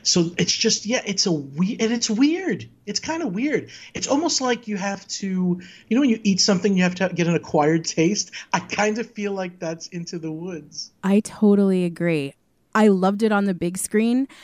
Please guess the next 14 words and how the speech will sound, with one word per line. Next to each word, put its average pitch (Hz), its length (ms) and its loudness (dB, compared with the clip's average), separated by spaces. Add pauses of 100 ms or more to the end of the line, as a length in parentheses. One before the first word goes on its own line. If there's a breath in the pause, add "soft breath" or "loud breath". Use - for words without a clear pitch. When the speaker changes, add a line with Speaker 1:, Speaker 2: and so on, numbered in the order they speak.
(240 loud breath)
Speaker 2:
and 196 240 4
then 185 500 2 (480)
we 196 180 6
watched 196 360 0
it 202 40 0
a 196 40 0
couple 196 260 -2
of 190 80 0
times 185 320 -2
to - 100 -2
prep - 280 -4
for 196 160 0
the 180 100 0
show. 175 420 -2